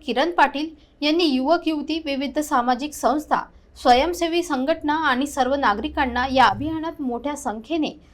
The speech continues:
सहभागी होण्याचे आवाहन केले आहे. त्यांनी सांगितले की एक रक्तदात्याचे काही मिनिटाचे योगदान एखाद्या रुग्णासाठी संपूर्ण आयुष्य ठरू शकते.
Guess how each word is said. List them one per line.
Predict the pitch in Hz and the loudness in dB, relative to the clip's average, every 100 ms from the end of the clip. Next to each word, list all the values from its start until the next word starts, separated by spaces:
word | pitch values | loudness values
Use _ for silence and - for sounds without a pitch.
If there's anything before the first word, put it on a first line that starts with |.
| - | -20
सहभागी | - 269 262 302 311 339 | -2 4 6 6 4 2
होण्याचे | 302 294 302 311 | 2 0 0 4
आवाहन | 254 240 285 | 4 4 -2
केले | 277 226 202 | -4 -6 -4
आहे. | 202 208 - _ _ - - | -4 -6 -12 _ _ -12 2
त्यांनी | 233 247 269 | 2 4 0
सांगितले | 277 226 330 302 277 | 2 2 0 -4 -4
की | 302 | -2
एक | 302 233 311 | -2 -2 0
रक्तदात्याचे | 330 311 330 302 277 302 302 311 | 0 0 0 4 4 4 -4 -4
काही | 311 254 254 | 0 0 2
मिनिटाचे | 302 254 247 277 302 | -2 -2 -2 -4 -2
योगदान | 277 220 226 269 208 - - - | -2 -2 -2 -2 -2 -8 -20 -4
एखाद्या | 226 262 302 311 330 | 0 2 2 2 2
रुग्णासाठी | 262 220 330 311 262 - | 2 2 2 2 0 -2
संपूर्ण | 302 254 294 302 | 0 0 0 -2
आयुष्य | 285 220 277 - 294 | 0 0 -2 -6 -6
ठरू | 262 247 | -2 -2
शकते. | 277 220 - 208 | -4 -10 -10 -12